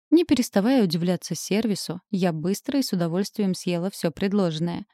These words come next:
ведь неизвестно, когда будет очередной привал, и, подхватив свой рюкзак, вышла во двор. Там,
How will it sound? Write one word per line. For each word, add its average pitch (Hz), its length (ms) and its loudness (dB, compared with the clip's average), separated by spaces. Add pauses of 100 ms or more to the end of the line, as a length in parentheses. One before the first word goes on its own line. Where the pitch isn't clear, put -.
(100)
ведь 190 320 2
неизвестно, 175 600 0
когда 165 300 -4
будет 170 340 -4
очередной 165 460 -4
привал, 185 420 0 (300)
и, 190 180 2
подхватив - 560 -4
свой 175 200 -2
рюкзак, 170 480 -4
вышла 196 500 0
во 180 120 0
двор. 160 380 -4 (640)
Там, 196 360 2